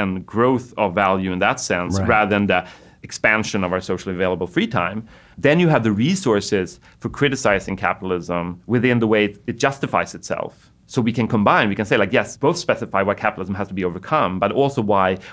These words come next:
Speaker 1: we couldn't have learned historically why without capitalism. It's not like we also could have sat down in ancient Greece and just figured out,
Speaker 2: <laughs>
Speaker 1: like,
Speaker 2: Right.
Speaker 1: this is how we should do. Like, with the, the way we learn and come to understand things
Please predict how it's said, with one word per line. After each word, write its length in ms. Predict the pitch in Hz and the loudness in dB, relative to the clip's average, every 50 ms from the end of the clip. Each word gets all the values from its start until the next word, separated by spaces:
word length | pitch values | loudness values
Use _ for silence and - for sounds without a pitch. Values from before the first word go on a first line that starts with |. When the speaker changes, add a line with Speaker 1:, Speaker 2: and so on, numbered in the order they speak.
| - - | -6 -4
Speaker 1:
we 100 | 120 117 | -4 -4
couldn't 340 | - - 135 123 110 107 | -2 0 0 2 2 0
have 380 | 104 98 110 98 92 90 85 - - _ - - _ - - | 0 0 0 2 2 2 0 -4 -8 _ -20 -20 _ -10 -2
learned 420 | - 107 123 139 165 151 117 98 | 0 2 4 4 4 4 2 0
historically 840 | 92 95 - - - 123 156 202 160 - - - - 92 - - 117 - - _ _ | -2 -6 -6 -2 0 2 2 2 2 0 -2 -6 -8 -6 -8 -10 -12 -16 -20 _ _
why 580 | - 98 107 120 131 135 98 87 - - - 120 - - _ _ _ _ _ _ _ _ - | -4 0 2 2 4 4 2 0 -2 -6 -10 -12 -14 -20 _ _ _ _ _ _ _ _ -10
without 320 | - 101 104 117 139 139 | -4 0 2 2 2 0
capitalism. 680 | - - - - - - - - - - - - - - - 143 - - | 0 -4 -4 -4 -8 -14 -16 -16 -16 -18 -20 -20 -20 -20 -20 -18 -10 -6
It's 120 | 135 117 | -4 0
not 120 | 160 156 151 | 0 2 2
like 100 | 151 139 | 2 2
we 100 | 131 123 | 4 4
also 180 | 123 113 120 | 2 2 0
could 140 | 120 - 120 | -2 -2 -2
have 100 | 104 - | -2 0
sat 220 | - 123 107 92 | 0 -2 0 2
down 340 | 101 110 117 120 117 107 101 | 2 2 4 4 2 2 2
in 100 | 98 104 | 0 0
ancient 320 | 107 107 101 - 110 98 - | 0 0 0 -2 -4 -6 -2
Greece 280 | - 131 135 127 104 | 0 0 0 2 0
and 80 | 110 104 | -2 -4
just 160 | 90 - - | -6 -8 -6
figured 260 | - 113 104 101 104 104 | -6 -4 -2 0 2 2
out, 360 | 113 120 117 104 101 - - | 4 4 4 4 2 2 4
Speaker 2:
<laughs> 80 | 98 | 4
Speaker 1:
like, 180 | 95 95 107 107 123 123 - | 6 6 6 4 2 0 -2
Speaker 2:
Right. 100 | 110 104 | -4 -4
Speaker 1:
this 120 | 123 113 | -2 0
is 20 | - | 0
how 100 | 123 117 | 0 0
we 60 | 110 | 0
should 180 | 110 123 113 | -2 -4 -2
do. 140 | 107 160 156 - | 0 0 0 2
Like, 200 | 127 131 107 - - - - | 0 0 -2 -2 -8 -12 -10
with 100 | 113 104 | -8 -8
the, 80 | - 123 - - 101 | -6 -8 -10 -6 -4
the 80 | 120 | 0
way 180 | 110 131 139 143 | 2 2 2 2
we 300 | 120 120 117 110 107 - - - | 2 2 0 0 -2 -4 -8 -4
learn 300 | - 113 127 131 147 143 | 0 2 4 4 4 4
and 80 | 127 107 | 2 0
come 120 | - 110 101 | -2 -2 -2
to 60 | 107 | -2
understand 360 | 101 101 - 135 139 147 139 | -2 0 0 0 0 0 0
things 460 | - 107 95 92 95 - - - - | -2 -2 -4 -4 -6 -10 -12 -16 -18